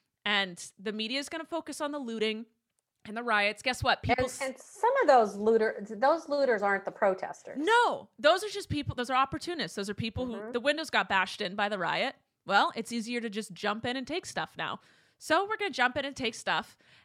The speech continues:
Speaker 1: And bad people do bad things all the time.
Speaker 2: Yep.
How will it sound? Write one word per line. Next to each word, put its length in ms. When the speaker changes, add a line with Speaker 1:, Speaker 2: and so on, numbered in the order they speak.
Speaker 1:
And 240
bad 240
people 220
do 100
bad 300
things 240
all 140
the 60
time. 360
Speaker 2:
Yep. 240